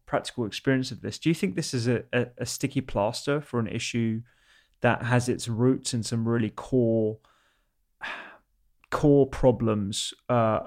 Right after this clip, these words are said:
uh, amongst our economy and amongst equality and, and society at large? Or d-, do you, do you think, uh, again, this, this comes down to the government and, and what we should be providing for, for kids?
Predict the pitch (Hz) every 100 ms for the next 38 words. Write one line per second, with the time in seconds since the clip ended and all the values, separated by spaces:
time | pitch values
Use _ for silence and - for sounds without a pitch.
0 | - - 117 120 - 131 117 - - 113
1 | 117 - 139 123 120 110 117 123 - 120
2 | - 123 120 - 117 113 - 117 110 123
3 | - 117 113 - 110 120 131 143 123 92
4 | - _ _ _ _ _ - - - 127
5 | 135 131 131 135 123 143 127 123 - -
6 | 139 - 127 143 127 117 113 - - 120
7 | - 127 120 117 120 113 110 - 117 110
8 | 104 104 _ _ _ - _ 127 120 117
9 | 107 101 - - 117 82 120 120 113 123
10 | - - 120 - 120 113 107 107 - 107
11 | - 104 - 117 107 -